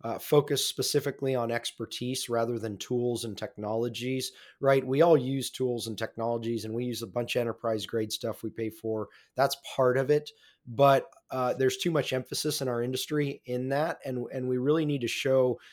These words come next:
that, hey, it's, it's the actual, the, the people behind what's going on here that really are going to make the difference, right? They can make your life much, much easier. They can create a lot of clarity, or they could make it extremely difficult and drag the process out. So for us, we wanna,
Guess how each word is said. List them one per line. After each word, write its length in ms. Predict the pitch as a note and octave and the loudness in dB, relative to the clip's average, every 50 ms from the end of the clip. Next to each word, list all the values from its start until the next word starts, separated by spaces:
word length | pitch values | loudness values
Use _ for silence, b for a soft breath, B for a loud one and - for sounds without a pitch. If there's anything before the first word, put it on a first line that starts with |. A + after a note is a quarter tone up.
| B B B | B B B
that, 120 | - B2+ A#2+ | -4 -2 2
hey, 220 | C#3 C#3+ C3+ C3 | 4 4 4 4
it's, 180 | A#2 - - - | 2 0 -2 -4
it's 240 | - C3+ A#2+ - - | -4 -4 -4 -2 0
the 100 | C3+ C#3+ | 2 4
actual, 640 | D3+ E3+ F3 - - E3+ D#3 C#3+ C3+ B2+ A#2 - b b b b b b b b | 4 4 2 0 0 2 2 4 4 2 2 0 b b b b b b b b
the, 100 | - B2+ - _ _ - | -10 -10 -10 _ _ -10
the 100 | C3 B2+ | -6 -6
people 480 | - - - D#3 D#3+ D3+ D3+ C3+ A#2+ A2+ | -6 -2 0 0 0 0 2 2 2 2
behind 540 | G2+ A#2+ A#2 G#2+ A2+ B2 B2+ B2+ B2+ B2 A#2+ | 2 0 -2 0 2 2 2 2 2 2 0
what's 220 | A#2+ A#2 - - | 0 -2 -2 -4
going 240 | - B2 A#2+ A#2 A2+ | -4 -4 -2 -2 0
on 240 | A2 A2+ A#2 A#2 A2+ | 0 0 -2 -2 -2
here 240 | A2 A#2 A2 G#2+ G#2 | -4 -4 -2 -2 -2
that 160 | A2 G2 A#2 | -4 -4 -4
really 340 | A#2 B2 C3 C3 C3 B2+ B2 | -2 0 2 2 2 2 2
are 140 | A#2 A2+ | 0 -2
going 180 | G#2+ A2+ A2+ A2 | -4 -4 -4 -4
to 80 | G#2+ G2+ | -6 -6
make 260 | G#2 G#2+ G2 - - | -6 -6 -6 -8 -12
the 80 | - | -14
difference, 540 | F2+ F#2+ F#2+ - - - - - - - - - G#2 | -10 -8 -8 -10 -10 -16 -18 -18 -16 -16 -16 -14 -10
right? 240 | G#2 A2 A2 G#2 - | -6 -6 -6 -4 -4
They 100 | A#2+ B2 | -4 -4
can 160 | - C3 B2+ | -4 -4 -4
make 220 | B2+ A#2+ A#2 - | -4 -4 -4 -6
your 80 | - A2+ | -6 -4
life 240 | A#2 A2+ A2+ - - | -2 -2 -2 -4 -6
much, 300 | A2+ A2+ A#2+ A#2 - - | -8 -8 -8 -8 -8 -8
much 240 | A#2 A2 G#2 - - | -10 -10 -8 -6 -4
easier. 400 | C#3 D#3 C#3+ D3 D#3 D#3 D#3 D#3 | -4 -2 -2 0 2 2 2 2
They 140 | C#3 B2+ A2+ | 2 0 -2
can 160 | - A2+ G2+ | -4 -8 -12
create 240 | - - A#2 A2 G#2+ | -8 -6 -4 -4 -2
a 40 | |
lot 160 | G2+ G2+ G2 F#2+ | -2 -4 -6 -6
of 60 | - | -8
clarity, 480 | _ - C3+ C#3 C#3 C#3 C3+ B2+ A#2 B B B B B | _ -4 -2 0 0 2 0 0 -2 B B B B B
or 320 | B E3+ F3 F3 F3 E3+ D3+ | B 8 8 10 10 10 8
they 100 | C#3+ C3+ | 6 2
could 160 | C3 B2+ A2+ | 0 -2 -2
make 220 | A#2+ B2+ B2 - | 0 -2 -2 -2
it 60 | - | -6
extremely 580 | - - - - - - C3 C3 C3 A#2+ A2+ A2 | -8 -8 -8 -8 -6 -2 -2 0 0 0 -2 -2
difficult 580 | A2 A2+ - - G2 - - G#2+ G2+ G2 F#2+ - - | -2 -2 -4 -6 -10 -12 -8 -6 -4 -4 -4 -6 -8
and 320 | G#2+ G#2+ G#2 G2+ G#2 G2 | -8 -6 -6 -6 -8 -10
drag 340 | F#2 G2 A2 A2 A2+ A2 F#2+ | -6 -2 -2 0 0 -2 -4
the 60 | G2 | -8
process 540 | G2+ - - G2 F#2+ F#2+ - - F#2+ - - | -12 -8 -6 -6 -6 -4 -6 -6 -6 -4 -4
out. 240 | A2+ A#2 F#2 - - | -2 -2 -2 -4 -6
So 240 | - B2+ A#2+ G#2 - B B B B B | -4 -4 -4 -4 -6 B B B B B
for 220 | - - C#3+ E3 | -2 4 6 8
us, 260 | E3 D#3 C3+ - - | 8 8 6 4 0
we 80 | D3 C#3 | -2 0
wanna, 380 | C3 B2+ B2+ B2 A#2+ A2+ A2 | 0 0 0 0 0 -2 -2